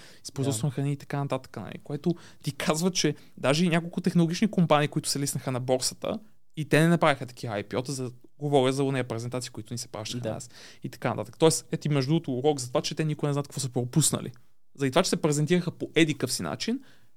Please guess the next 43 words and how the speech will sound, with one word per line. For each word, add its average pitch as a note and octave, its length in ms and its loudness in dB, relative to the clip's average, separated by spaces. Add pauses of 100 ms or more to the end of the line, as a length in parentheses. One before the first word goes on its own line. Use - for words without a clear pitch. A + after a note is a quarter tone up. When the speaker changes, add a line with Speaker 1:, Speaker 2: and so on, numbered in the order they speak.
(120)
Speaker 1:
по - 80 -18
този B2+ 220 0 (560)
Speaker 2:
Мгм. A#2 220 0
Speaker 1:
не E3 160 6
толкова C#3+ 280 4
оптимален C3 420 2
начин, B2 280 -2
по C3 100 -6
мое E3+ 220 4
мнение, E3+ 420 -4 (260)
Speaker 2:
Да. G#2 100 -8 (600)
Speaker 1:
те, F3 200 4
между E3 240 4
другото, F3+ 160 4
може E3 220 4
би E3 120 2
не E3 100 2
знаят D#3+ 200 0
колко - 220 -2
пари F3 160 4
са F3 100 -6
пропуснали - 540 -6 (360)
и D3+ 80 0
не C#3 60 4
могат D3 160 6
да C#3+ 60 4
го A#2 100 2
измерят, G#2+ 540 -2 (300)
което C3 180 2
е B2 40 0
най-интересното. A2+ 720 -2 (340)
Нали, A#3+ 160 2
но A#3 340 10 (580)
А, F3+ 460 6 (500)
Speaker 2:
Lesson A2+ 220 -2
learned. A#2+ 380 -2
Speaker 1:
lessons D3+ 320 4 (180)
learned, F#3 400 4
те D#3 120 6
си D3 120 0
знаят, C#3 340 4
те D3 120 4
си, C#3+ 240 -2